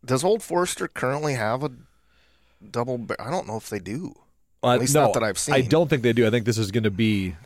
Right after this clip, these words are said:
Speaker 2: this is gonna be their, they're gonna g-,
Speaker 1: They're gonna
Speaker 2: throwback, so to
Speaker 1: <laughs>
Speaker 2: speak,
Speaker 1: Throw-,
Speaker 2: right?
Speaker 1: throwback to a hundred and thirteen years
Speaker 2: Yeah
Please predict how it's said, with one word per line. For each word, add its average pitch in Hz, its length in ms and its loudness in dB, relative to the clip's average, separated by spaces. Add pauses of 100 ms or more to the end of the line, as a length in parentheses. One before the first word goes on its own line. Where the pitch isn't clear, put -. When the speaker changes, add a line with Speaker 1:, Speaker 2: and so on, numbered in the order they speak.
(140)
Speaker 2:
this 104 160 -4
is 101 100 -4
gonna 104 200 -2
be 101 120 -2
their, 92 300 -2
they're 98 140 -4
gonna 98 180 -4
g-, 87 100 -10 (200)
Speaker 1:
They're 113 220 -2
gonna 107 100 -2
Speaker 2:
throwback, 107 640 2 (140)
so 110 220 0
to 95 100 0
Speaker 1:
<laughs> - 100 -6
Speaker 2:
speak, - 420 -2
Speaker 1:
Throw-, 120 280 -2
Speaker 2:
right? 110 200 2 (220)
Speaker 1:
throwback 120 420 2
to 117 100 0
a 101 60 2
hundred 113 240 2
and 95 120 -8
thirteen 117 540 -4
years 117 220 0
Speaker 2:
Yeah 143 360 4